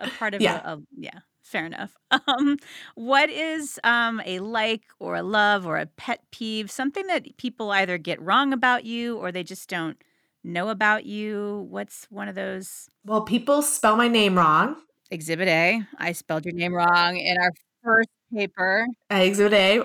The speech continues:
Speaker 2: I swear to God, I don't remember that. But my name is spelled E D A N, which is an anagram of my grandmother's name, which was Edna.
Speaker 1: Ah,
Speaker 2: Hmm,
Speaker 1: okay.
Speaker 2: interesting.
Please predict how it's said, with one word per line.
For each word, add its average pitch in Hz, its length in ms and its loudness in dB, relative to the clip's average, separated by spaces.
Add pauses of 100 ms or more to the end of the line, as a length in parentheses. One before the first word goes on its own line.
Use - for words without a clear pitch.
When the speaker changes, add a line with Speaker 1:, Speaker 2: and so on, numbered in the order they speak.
Speaker 2:
I 233 40 2
swear 226 240 4
to 233 60 6
God, 226 260 4
I 208 80 4
don't 202 240 2
remember 196 440 2
that. 180 420 0
But 190 260 0
my 196 160 2
name 196 220 0
is 196 80 -2
spelled 185 280 2
E 214 220 0
D 220 340 0
A 202 260 0
N, 202 540 0
which 175 240 -4
is 190 120 -2
an 180 240 -4
anagram 180 800 2
of 175 160 0
my 170 160 4
grandmother's 170 680 2
name, 160 360 -2
which 160 220 -4
was 156 180 0 (160)
Edna. 160 560 0 (200)
Speaker 1:
Ah, 254 1000 -6 (460)
Speaker 2:
Hmm, 269 140 -14
Speaker 1:
okay. 247 560 -2
Speaker 2:
interesting. 151 720 -10